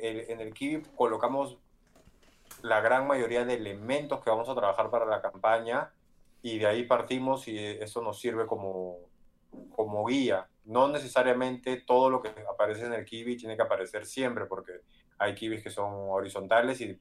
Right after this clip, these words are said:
tu pieza después es vertical, entonces tú ahí ya entra un poco a tallar el tema del, del diseñador, cómo a-, acomodar los elementos, pero siempre hay elementos que se tienen que,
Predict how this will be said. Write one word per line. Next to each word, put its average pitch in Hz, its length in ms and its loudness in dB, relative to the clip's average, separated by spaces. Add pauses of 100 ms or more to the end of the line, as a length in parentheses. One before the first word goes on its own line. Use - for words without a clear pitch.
tu 101 140 -12
pieza 113 260 -4
después 104 220 -4
es 113 80 -4
vertical, 117 540 0
entonces 95 360 -12
tú 104 300 -8 (320)
ahí 107 240 0
ya 110 120 2
entra 107 180 -2
un 107 100 -4
poco 107 200 2
a 107 40 4
tallar 98 320 2
el 101 160 -4
tema 101 220 -4
del, 90 360 -6 (520)
del 101 180 -4
diseñador, 101 760 4
cómo 101 580 2
a-, 95 200 -2
acomodar 98 460 0
los 107 140 -2
elementos, 107 500 -4
pero 98 160 -2
siempre 113 400 -2
hay 107 140 2
elementos 98 420 -6
que 101 60 -16
se 92 100 -20
tienen 95 320 -10
que, 92 260 -6